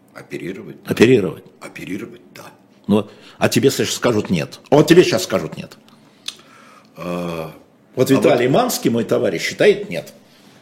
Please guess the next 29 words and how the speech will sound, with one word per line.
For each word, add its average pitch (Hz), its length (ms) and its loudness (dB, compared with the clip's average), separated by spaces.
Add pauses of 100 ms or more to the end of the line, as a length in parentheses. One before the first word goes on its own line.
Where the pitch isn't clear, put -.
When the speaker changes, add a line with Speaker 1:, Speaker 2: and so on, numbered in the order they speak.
(600)
Speaker 2:
Кинодокументалист. 104 960 -2 (400)
Понимаешь? 214 380 -2 (240)
И 135 80 4
это, 151 160 2
и 160 160 0
это 165 180 0
исто-, 202 400 0
это - 160 -4
тяжелейшие 156 680 0
раз-, 151 180 2
разрывы 180 720 6
на 151 120 2
самом 127 460 0
деле. 101 400 2 (560)
Это 151 340 6 (360)
отнюдь 160 500 4
не 165 100 4
главный 147 460 4
разрыв 131 500 2
там 113 300 0
за 120 160 4
Украину 143 720 4
или 120 120 4
против 131 440 2
Украины, 117 560 0
хотя - 240 -2
это 107 200 0
важный 101 440 0
разрыв. 73 480 -10